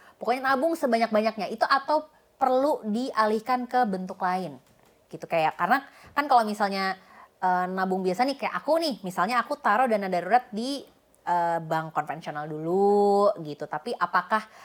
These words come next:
harusnya ada uang lain yang ditaruh di dalam bentuk lain gitu, mengingat ada inflasi juga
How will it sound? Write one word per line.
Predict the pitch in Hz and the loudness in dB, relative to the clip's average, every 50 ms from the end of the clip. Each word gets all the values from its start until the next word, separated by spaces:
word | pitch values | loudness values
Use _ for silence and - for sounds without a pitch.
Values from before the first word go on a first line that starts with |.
| - - - | -20 -8 -2
harusnya | 196 185 190 190 180 - 226 240 233 - | 0 0 0 0 -2 -4 -4 -4 -4 -2
ada | - 190 185 185 185 185 - | -2 -2 -2 0 0 -2 -2
uang | - 185 190 190 180 180 | -2 -4 -6 -6 -6 -4
lain | 180 180 175 190 196 202 196 | -6 -6 -6 -6 -6 -6 -6
yang | 185 | -8
ditaruh | 180 185 - 175 175 180 175 | -8 -8 -8 -8 -6 -6 -6
di | 165 | -6
dalam | 165 165 165 165 | -8 -8 -8 -8
bentuk | 160 160 165 165 - - | -12 -14 -16 -18 -18 -16
lain | 170 170 180 185 202 214 214 196 | -14 -12 -10 -8 -8 -8 -8 -8
gitu, | 180 185 180 | -10 -10 -10
mengingat | 202 165 165 180 214 214 | -10 -10 -8 -8 -8 -8
ada | - 170 156 156 | -8 -8 -10 -10
inflasi | 170 156 147 - 156 151 - 165 170 | -10 -12 -12 -14 -16 -14 -12 -10 -8
juga | 165 185 185 180 175 160 | -6 -6 -6 -6 -8 -12